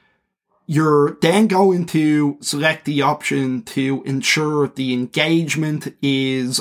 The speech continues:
on your ads, okay? Not on your website or video views or anything like that. You're going to go with engagement on your ads,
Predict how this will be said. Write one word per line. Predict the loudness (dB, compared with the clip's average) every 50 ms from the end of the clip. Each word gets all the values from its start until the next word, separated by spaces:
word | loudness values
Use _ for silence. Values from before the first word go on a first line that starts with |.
| -6 -4
on | -4 -2 0 0 0 0 0 -2 -4 -6 -8 -10 -14 _ _ -4
your | -2 0 2 2
ads, | 2 0 -2 -6 -8 -10 -12 -12 -12 _ _ -12
okay? | -8 -2 -2 0 0 0 -2 -6 -10 _ _ _ -8
Not | -2 0 2 2 2 2 -2 -6 -10 -6 -2
on | 0 0 2 0 0 0 0 -2 -4 -6 -8 -12 _ -10
your | -8 -6 -6 -2
website | 0 0 0 0 0 0 0 0 0 0 0 0 -2 -2
or | -4 -6 -6 -4
video | -4 -4 -2 -2 0 0 0 0
views | 0 0 0 0 0 0 -2 -4 -4 -2
or | -2 0
anything | 0 -2 -2 -4 -4
like | -4 -6 -6 -6
that. | -6 -6 -6 -8 _
You're | -10 -8 -8 -2
going | 0 0 0 0 0 -2
to | -4
go | -4 -2 -2 0 0 0 0 -2 -4 -2
with | -2 0 0 0 -2 -6 -10
engagement | -8 -8 -4 -2 0 0 2 0 0 -2 -2 -2 0 0 0 -2 -4 -8 -10 _
on | -4 -2 0 0 0 0 -2 -4 -6 -10 _ _ _ _ _ _ _ _
your | -2 0 2 2
ads, | 2 0 0 -4 -8 -10 -10 -10 -10